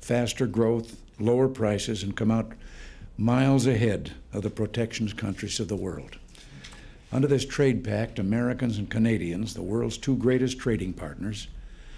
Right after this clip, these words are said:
will, by doing business with each other, have an alternative to the tariffs and trade barriers that we both face in doing business with other countries. So in creating the largest free trade area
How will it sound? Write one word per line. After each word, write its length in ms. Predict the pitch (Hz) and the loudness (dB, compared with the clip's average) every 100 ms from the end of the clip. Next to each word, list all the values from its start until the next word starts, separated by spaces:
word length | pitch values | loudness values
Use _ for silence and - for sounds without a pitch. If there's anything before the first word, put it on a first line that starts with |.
| - - | -16 -4
will, 300 | 107 123 127 | 2 4 4
by 160 | 104 101 | 2 0
doing 360 | 110 131 123 | 4 4 4
business 380 | 123 113 120 - | 2 2 2 2
with 140 | 113 | 2
each 220 | 113 117 107 | 2 2 0
other, 240 | 104 104 | 0 0
have 200 | 104 110 | 0 0
an 100 | 113 | 2
alternative 720 | 104 104 - 139 101 95 85 - - - - - - | 0 0 2 2 2 -2 -4 -12 -16 -16 -18 -14 -2
to 40 | |
the 120 | 107 107 | 0 2
tariffs 500 | - 123 123 123 110 | 2 4 4 2 2
and 100 | 107 | 2
trade 320 | 127 123 104 | 4 2 4
barriers 440 | 104 104 110 110 | 2 4 4 2
that 100 | 107 | 0
we 160 | 110 110 | 2 2
both 320 | 101 135 127 | 4 2 0
face 480 | - 92 101 - - - - - - | -2 0 0 -2 -6 -12 -18 -18 -8
in 180 | 107 110 | 0 2
doing 240 | 113 113 107 | 4 4 4
business 380 | 113 107 113 | 4 2 0
with 120 | 117 113 | 2 2
other 180 | 113 | 2
countries. 600 | 113 113 98 - - - - - - - - - - - - - - - - | 2 0 -2 -6 -10 -10 -12 -16 -18 -18 -18 -20 -18 -20 -18 -18 -18 -20 -8
So 160 | - | -2
in 100 | 110 | -2
creating 500 | - 127 147 135 131 | 2 4 4 4 4
the 80 | 107 | 2
largest 560 | 110 123 127 143 - - | 4 2 2 0 -4 -6
free 340 | - 135 151 | -2 2 2
trade 320 | 143 147 151 | 2 2 4
area 460 | 143 98 87 90 | 2 2 -2 -4